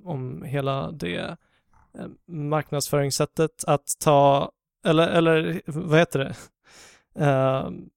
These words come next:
bara det kapitalistiska tänket att, att utnyttja människor som, som kanske har ett spelberoende eller som,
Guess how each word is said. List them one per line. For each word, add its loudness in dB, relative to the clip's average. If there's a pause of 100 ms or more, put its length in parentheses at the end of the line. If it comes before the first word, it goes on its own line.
(1600)
bara 6
det 2
kapitalistiska 0
tänket 0
att, -8 (1500)
att 0
utnyttja 2
människor 2
som, 0
som -2
kanske 2
har 4
ett -2
spelberoende 0
eller 2
som, -2